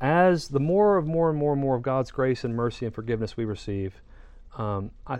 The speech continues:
I think it's, it's a multiplier effect in the lives of Christians. Um, we can't help we can't help but do this. It's who we are. We're forgiven, and we can't help but forgive others.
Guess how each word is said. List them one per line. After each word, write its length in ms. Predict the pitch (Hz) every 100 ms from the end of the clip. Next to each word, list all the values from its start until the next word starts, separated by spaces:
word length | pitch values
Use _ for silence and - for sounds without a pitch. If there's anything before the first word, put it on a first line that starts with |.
| -
I 100 | 117
think 300 | - 151 143
it's, 340 | 120 - - - - - - - - -
it's 140 | -
a 40 | 113
multiplier 640 | 110 127 - - 101 92
effect 380 | 90 - 92 -
in 60 | 101
the 60 |
lives 280 | 101 98 95
of 60 | 92
Christians. 640 | 101 95 90 87 - - - - - - - - - - - 139
Um, 300 | 110 104 117
we 100 | 113
can't 260 | - 127
help 380 | - 139 135 - - - -
we 100 | 123
can't 200 | 135 127
help 240 | - 147
but 120 | 117 104
do 140 | 92
this. 460 | 87 82 - - - - - -
It's 140 | 120 -
who 100 | 147
we 140 | 120
are. 320 | 104 104 92 - -
We're 100 | 123
forgiven, 480 | - 113 117 110 107
and 100 | 107
we 60 |
can't 220 | 113 120 107
help 180 | 110 110
but 160 | -
forgive 320 | - 104 104 98
others. 440 | 101 92 87 -